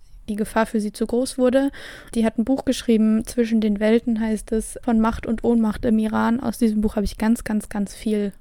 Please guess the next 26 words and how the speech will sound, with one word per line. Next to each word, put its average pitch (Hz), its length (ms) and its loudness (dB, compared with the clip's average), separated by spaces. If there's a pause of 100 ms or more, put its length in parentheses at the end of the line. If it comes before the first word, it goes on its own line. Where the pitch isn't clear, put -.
(140)
gelernt. 208 520 0
Wirklich 214 360 -4
sehr 226 180 0
gutes - 300 -4
Buch, - 360 -4
ist - 140 -6
sehr 214 180 2
zu - 120 -4
empfehlen. 208 500 0 (240)
Ein 240 200 6
weiteres 247 360 4
Buch, 226 180 -2
was 220 140 -4
ich - 260 -6
auch 226 160 -4
auf 220 120 -10
jeden 240 220 2
Fall 226 180 0
empfehlen 247 360 2
würde, 226 160 -2
ich - 120 -8
habe 226 100 -4
es - 60 -8
persönlich 220 420 2
noch 208 160 -8
nicht, 262 380 2